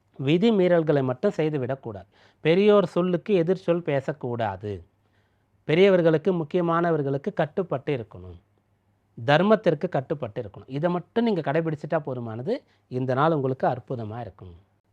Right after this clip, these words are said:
சித்திரை நட்சத்திரத்துல பிறந்த அன்பர்களுக்கு இன்றைக்கு சிறந்த நாளாக இருக்கிறது. இந்த நாள் வந்து நீங்க எதிர்பார்த்ததை விட பிறர் வந்து உங்கள் மீது அதிக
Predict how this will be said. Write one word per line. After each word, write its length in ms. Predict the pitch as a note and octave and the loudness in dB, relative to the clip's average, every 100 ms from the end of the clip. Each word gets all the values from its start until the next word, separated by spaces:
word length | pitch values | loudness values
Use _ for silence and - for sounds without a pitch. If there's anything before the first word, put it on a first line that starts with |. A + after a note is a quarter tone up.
| - | -6
சித்திரை 280 | F#3 A#3 A#3 | 4 6 6
நட்சத்திரத்துல 480 | G3 G3+ F#3 E3 D3+ | 4 2 -2 -4 -2
பிறந்த 200 | E3 D#3+ | -2 0
அன்பர்களுக்கு 520 | D3+ D3+ D3 E3+ G3 F#3+ | 0 0 0 -2 0 0
இன்றைக்கு 340 | D3 D3 A3 | 0 -2 -4
சிறந்த 420 | - F3+ G3 A#3+ A#3 | -2 0 0 0 0
நாளாக 380 | E3 C#3+ C#3 E3 | 0 -2 -2 -2
இருக்கிறது. 400 | C3 - G2 - _ _ _ _ _ _ _ | -4 -10 -14 -16 _ _ _ _ _ _ _
இந்த 160 | C3+ C3+ | 0 4
நாள் 280 | D3+ G3+ F3+ | 6 6 4
வந்து 160 | F#3 A3+ | 2 2
நீங்க 240 | F#3 D3+ C#3 | 2 2 2
எதிர்பார்த்ததை 640 | F#3+ F#3+ F3+ E3+ D#3+ D#3 D3+ | 0 4 4 4 2 0 2
விட 100 | G#3+ C#4+ _ _ _ _ | 2 0 _ _ _ _
பிறர் 220 | E3+ F3 E3+ | 4 6 4
வந்து 140 | G#3 G3+ | 2 2
உங்கள் 220 | E3 D#3 | 2 2
மீது 160 | F#3+ G3 | 2 4
அதிக 360 | C#3 D#3 G3 | 2 2 4